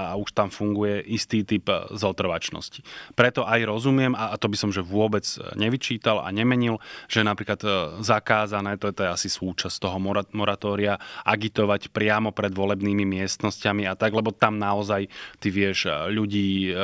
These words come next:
ovplyvniť, e, zreteľným a nie želaným spôsobom,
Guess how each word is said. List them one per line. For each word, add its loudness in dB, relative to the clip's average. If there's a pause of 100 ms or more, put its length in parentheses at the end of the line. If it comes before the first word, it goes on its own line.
(340)
ovplyvniť, 0
e, -6 (1200)
zreteľným 2 (400)
a 2
nie 2
želaným 0
spôsobom, -2